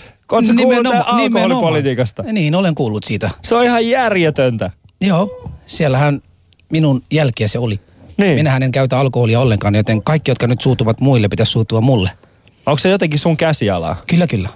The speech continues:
Speaker 2: Minä
Speaker 1: Onko?
Speaker 2: sen, minä olen sen pykälään
Speaker 1: <laughs>
Speaker 2: kirjoittanut.
Speaker 1: Tiesin.
Speaker 2: Minä olen sen pykälään kirjoittanut. Jos te haluatte jollekin suuttua, niin suuttukaa mulle.
Speaker 1: Niin.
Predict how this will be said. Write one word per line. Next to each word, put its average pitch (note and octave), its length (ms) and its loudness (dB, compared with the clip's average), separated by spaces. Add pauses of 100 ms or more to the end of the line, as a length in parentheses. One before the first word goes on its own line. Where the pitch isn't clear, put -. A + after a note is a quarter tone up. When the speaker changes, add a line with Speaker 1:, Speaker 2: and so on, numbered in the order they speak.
Speaker 2:
Minä C3 140 2
Speaker 1:
Onko? F#3+ 180 2
Speaker 2:
sen, A2+ 160 -8
minä F3 200 4
olen C#3+ 120 2
sen B2 160 0
pykälään A#2+ 420 0
Speaker 1:
<laughs> - 40 0
Speaker 2:
kirjoittanut. A2+ 460 0
Speaker 1:
Tiesin. - 340 -6 (280)
Speaker 2:
Minä G#3+ 140 2
olen G3+ 120 2
sen D#3+ 140 0
pykälään C#3+ 400 0
kirjoittanut. B2 380 0
Jos D3 80 2
te F3 100 0
haluatte F3 340 2
jollekin D#3 340 0
suuttua, B2+ 360 -2
niin B2 80 0
suuttukaa D#3+ 360 0
mulle. A2+ 320 2 (180)
Speaker 1:
Niin. B2 260 2